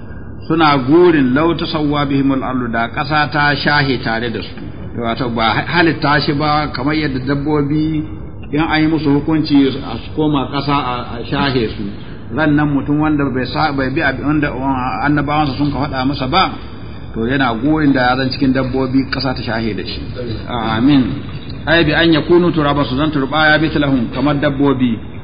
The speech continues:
Ni izami hauli, don tsananin tsoron yinin nan. Kama huwa, kama fi ayatin ukhra, kamar yadda yake cikin wata aya da yace, "Wa yaqulu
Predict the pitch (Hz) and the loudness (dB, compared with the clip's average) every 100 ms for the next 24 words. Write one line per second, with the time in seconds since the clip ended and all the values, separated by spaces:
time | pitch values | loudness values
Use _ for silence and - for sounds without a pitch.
0 | - 123 143 170 170 165 147 143 135 127 | -2 2 2 2 2 4 4 4 2 2
1 | 151 160 160 170 165 165 160 151 135 135 | 2 0 2 4 6 6 4 2 2 6
2 | 135 127 107 92 90 87 120 151 156 156 | 6 4 2 -2 -6 -4 0 2 4 2
3 | 151 156 147 139 - 139 131 143 160 160 | 2 0 0 -2 -2 -4 -2 0 2 4
4 | 156 160 160 - 156 156 151 143 131 131 | 2 2 0 2 2 2 0 -2 -2 -4
5 | 127 127 156 147 147 139 - 143 135 135 | -4 -4 -2 -2 -2 -4 -2 0 0 -2
6 | 143 139 131 120 127 135 107 - - - | -2 0 0 -4 -4 -4 -6 -8 -12 -8
7 | 113 147 139 139 151 | -2 0 0 0 -2